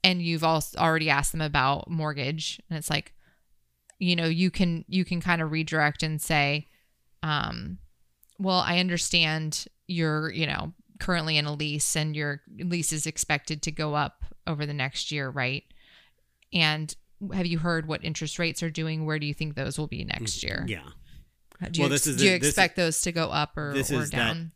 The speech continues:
Speaker 2: educating the ignorance
Speaker 1: Mm-hmm.
Speaker 2: <laughs> so that they self-realize that now is the time, that you can't force them to come in.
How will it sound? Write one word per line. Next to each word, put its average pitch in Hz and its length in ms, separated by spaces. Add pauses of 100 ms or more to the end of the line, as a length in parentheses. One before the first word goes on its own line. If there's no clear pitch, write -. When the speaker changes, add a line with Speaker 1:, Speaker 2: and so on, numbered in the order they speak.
Speaker 2:
educating 113 960 (220)
the 113 280
ignorance 104 680 (120)
Speaker 1:
Mm-hmm. - 200 (260)
Speaker 2:
<laughs> - 260
so - 280
that 104 160
they 110 120
self-realize 104 1200 (580)
that 104 400 (300)
now 90 320
is 82 160
the 92 80
time, 76 480 (320)
that 87 140 (220)
you 113 100
can't 147 220
force 135 340
them 107 160
to 98 80
come 104 220
in. 98 440